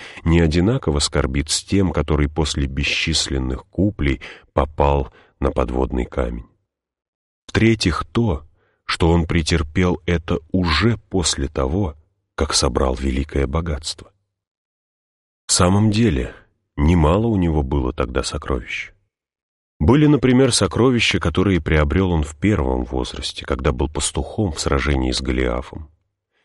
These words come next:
когда поставил блистательный трофей в мудром обращении с Саулом. Поистине, Давид показывал евангельское великодушие, когда, тысячекратно имея в руках врага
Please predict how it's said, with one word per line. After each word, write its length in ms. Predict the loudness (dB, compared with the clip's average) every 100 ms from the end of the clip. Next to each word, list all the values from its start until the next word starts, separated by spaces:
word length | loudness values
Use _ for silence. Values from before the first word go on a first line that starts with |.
| _
когда 280 | 0 2 4
поставил 540 | 2 0 2 2 2
блистательный 760 | 0 -2 -4 -2 -2 0 -2 0
трофей 580 | 0 -2 -2 -2 0 2
в 60 |
мудром 440 | 0 0 0 0 -2
обращении 640 | -2 -4 -2 -2 -2 -2
с 60 | -4
Саулом. 720 | -2 -2 -2 -4 -8 -8 -12 _ _ _ _ _ _ _
Поистине, 800 | 2 2 2 -2 -6 -8 -10 -12 _ _ _ _ _
Давид 420 | 0 2 4 2 0
показывал 640 | 0 2 2 2 2 2
евангельское 960 | 2 0 2 2 0 -2 -2 -2 0 2
великодушие, 880 | 2 0 0 -2 -2 -4 -4 -4
когда, 320 | -2 -4 -2 -4
тысячекратно 1120 | -2 -2 -2 -4 -4 -2 0 0 -2 0 0
имея 340 | 2 0 0
в 60 | -2
руках 420 | -6 -2 -4 -4
врага 480 | -4 -4 -2 -4